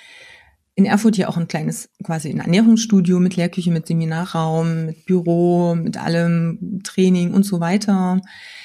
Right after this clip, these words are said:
gehabt, hab das auch, hat, lief auch ganz gut, hab allerdings auch noch ganz viele Dinge gemacht, die ich schon Jahre vorher angefangen hatte und wo ich nie Nein sagen konnte.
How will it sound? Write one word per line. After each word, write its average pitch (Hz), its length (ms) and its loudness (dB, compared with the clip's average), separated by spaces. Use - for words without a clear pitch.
gehabt, 175 800 -6
hab 226 180 -4
das 214 180 -6
auch, 196 440 -4
hat, 196 460 -6
lief 202 400 4
auch 226 280 -2
ganz 190 300 0
gut, 277 440 0
hab 233 160 -8
allerdings 208 600 0
auch 185 460 -6
noch 196 220 -2
ganz - 280 -10
viele 247 220 0
Dinge 240 280 2
gemacht, 196 420 0
die 202 200 -2
ich 185 240 -10
schon 208 260 4
Jahre 190 380 -2
vorher 226 500 -4
angefangen 185 600 -2
hatte 185 280 -10
und 185 140 -6
wo 190 100 -4
ich - 140 -12
nie 202 140 6
Nein 196 280 4
sagen 151 280 -10
konnte. - 400 -12